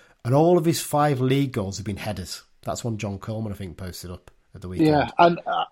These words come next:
Speaker 2: I think previously, whenever he scored, we lost.
Speaker 1: Hmm, did we? Wow.
Speaker 2: Oh, we didn't win anyway. He scored against Sutton, one all.
Speaker 1: Yeah.
Speaker 2: Two one defeat at Walsall.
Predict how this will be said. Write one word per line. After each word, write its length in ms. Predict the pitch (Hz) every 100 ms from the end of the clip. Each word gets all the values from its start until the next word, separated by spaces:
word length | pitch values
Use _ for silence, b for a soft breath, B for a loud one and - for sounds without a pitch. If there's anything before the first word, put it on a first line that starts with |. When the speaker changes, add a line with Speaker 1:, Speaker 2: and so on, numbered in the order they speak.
| _
Speaker 2:
I 120 | - 247
think 360 | - 277 -
previously, 920 | - 226 277 226 143 - 123 120 156 - _ _ _
whenever 400 | 170 175 214 208
he 80 | 175
scored, 640 | - - 214 175 123 113
we 140 | 120
lost. 500 | 123 175 214 - - _ _ _ _ _ _
Speaker 1:
Hmm, 280 | 135 214 214 -
did 160 | 240 330
we? 220 | 254 -
Wow. 300 | 170 - - - _ _ _ _ _ -
Speaker 2:
Oh, 140 | 180
we 80 | 170
didn't 260 | 151 214 165
win 160 | 196 175
anyway. 440 | 180 196 151 131
He 40 | 135
scored 340 | - 233 233
against 380 | 214 214 - -
Sutton, 420 | 151 - 139 143
one 180 | 156 156
all. 380 | 127 123 139 - b b b
Speaker 1:
Yeah. 180 | 92 110
Speaker 2:
Two 160 | 220 226
one 340 | 208 208 196
defeat 580 | 185 - 185 185 156 -
at 280 | 170 160 - 156
Walsall. 880 | 151 143 139 - - 131 131 147